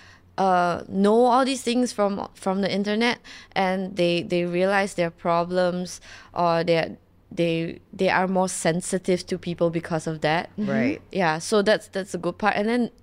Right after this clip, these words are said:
Speaker 1: of course, there's the other side where you're like,
Speaker 2: Right.
Speaker 1: "Oh yeah, I, I got A D H D, I got depression,
Speaker 2: Yeah.
Speaker 1: I got this and that." <laughs> You know,
Speaker 3: Right.
Speaker 1: I got, um, that, that other one is called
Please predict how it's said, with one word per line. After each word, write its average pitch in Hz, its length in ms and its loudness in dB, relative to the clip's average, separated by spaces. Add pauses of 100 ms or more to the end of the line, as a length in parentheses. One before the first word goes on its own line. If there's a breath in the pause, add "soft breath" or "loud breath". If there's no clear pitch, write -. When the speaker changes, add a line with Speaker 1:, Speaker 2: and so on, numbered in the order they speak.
Speaker 1:
of 180 100 -6
course, 170 220 -4
there's 165 180 -4
the 160 140 2
other 165 160 2
side 143 340 -4
where 160 140 0
you're 160 140 0
like, - 140 -4
Speaker 2:
Right. 170 200 -8
Speaker 1:
"Oh 233 120 2
yeah, 220 300 0
I, 233 300 2
I 240 80 -2
got - 180 -4
A 220 120 2
D 202 200 0
H 190 220 -2
D, 190 200 -2
I 185 120 -2
got 190 180 -2
depression, 190 640 2
Speaker 2:
Yeah. 185 80 0
Speaker 1:
I 196 40 0
got 185 260 -2
this 208 180 -4
and 185 140 -4
that." 165 320 0
<laughs> - 0 -
You 190 160 -2
know, 175 280 -2
Speaker 3:
Right. 151 480 4
Speaker 1:
I 151 320 4 (260)
got, 190 100 0
um, 170 300 -2 (460)
that, 165 240 -4
that - 200 -8 (260)
other 180 240 0
one 170 220 -2
is 175 100 -12
called - 240 -4